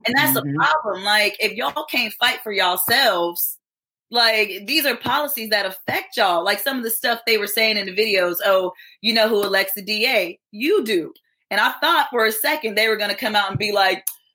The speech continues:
Speaker 1: "Oh, you know who
Speaker 2: <laughs>
Speaker 1: signed your bail or you know <laughs> who arrested you?" Like, I thought they were gonna say that, and I was gonna be like, "Oh my God, no." And I'm happy they didn't go there, but I
Speaker 2: Mm-hmm.
Speaker 1: almost thought that's what they were about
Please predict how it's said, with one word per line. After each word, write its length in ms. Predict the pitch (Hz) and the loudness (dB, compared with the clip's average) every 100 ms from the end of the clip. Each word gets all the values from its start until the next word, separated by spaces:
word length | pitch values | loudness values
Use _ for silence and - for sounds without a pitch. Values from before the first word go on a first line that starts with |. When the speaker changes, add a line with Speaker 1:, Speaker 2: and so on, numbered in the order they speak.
| _ _ - | _ _ -2
Speaker 1:
"Oh, 260 | 208 208 202 | 2 2 2
you 180 | 208 240 | -2 -4
know 160 | 240 233 | -2 -2
who 120 | 247 | -2
Speaker 2:
<laughs> 0 | |
Speaker 1:
signed 360 | 151 - 233 214 | -6 -6 -6 0
your 180 | 220 | 0
bail 360 | 208 240 247 240 | 2 2 2 0
or 380 | 240 220 214 214 | -2 2 4 4
you 280 | 220 285 320 | 2 2 2
know 360 | - - 311 - - | 0 -6 -6 -4 -4
<laughs> 100 | 294 - - - - | -4 -8 -20 -16 -8
who 140 | 294 | 0
arrested 420 | 240 226 262 294 311 | 2 2 2 0 0
you?" 240 | 285 294 | -2 0
Like, 120 | 254 240 | 0 2
I 140 | 269 - | 0 -2
thought 200 | 277 320 | -4 0
they 100 | 262 | 0
were 120 | 254 226 | -2 -2
gonna 220 | 220 208 | -2 -2
say 360 | - 247 311 | 0 0 2
that, 180 | 262 220 | 2 2
and 80 | 202 | 2
I 60 | 226 | 0
was 120 | 214 | -2
gonna 120 | 220 | -4
be 120 | 214 208 | -4 0
like, 220 | 208 202 226 | 0 0 -8
"Oh 180 | 226 | -12
my 160 | 233 226 | -12 -14
God, 340 | 233 226 233 220 | -14 -12 -10 -8
no." 500 | 254 262 240 208 - _ _ 208 | -6 -6 -6 -10 -14 _ _ -4
And 80 | |
I'm 100 | 226 | -2
happy 360 | 240 262 285 247 | 2 2 2 2
they 160 | 214 202 | 2 4
didn't 220 | 202 185 | 4 2
go 300 | 208 285 294 | 2 4 2
there, 400 | 202 165 160 - _ - | 2 0 -2 -8 _ 0
but 100 | 233 | 2
I 60 | 220 | 4
Speaker 2:
Mm-hmm. 80 | 208 | 2
Speaker 1:
almost 340 | 302 320 185 185 - | 2 -2 -6 -8 -4
thought 160 | 208 | -2
that's 220 | 202 196 | 0 -2
what 160 | 202 196 | -4 -6
they 120 | 190 | -4
were 100 | 185 | 0
about 320 | 185 180 175 | 0 2 0